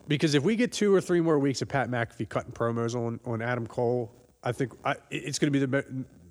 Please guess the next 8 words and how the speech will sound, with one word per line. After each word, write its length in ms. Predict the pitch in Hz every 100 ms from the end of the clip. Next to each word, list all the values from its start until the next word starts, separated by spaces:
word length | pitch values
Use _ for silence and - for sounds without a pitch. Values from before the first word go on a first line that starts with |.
| 110 - 127 - -
most 380 | 160 156 165 -
seen 300 | 160 139 107 - _ -
part 220 | 139 117
of 60 | 104
the 100 | 104
Wednesday 320 | 104 98 101
night 220 | 95 107 -
wars. 380 | 113 101 95 -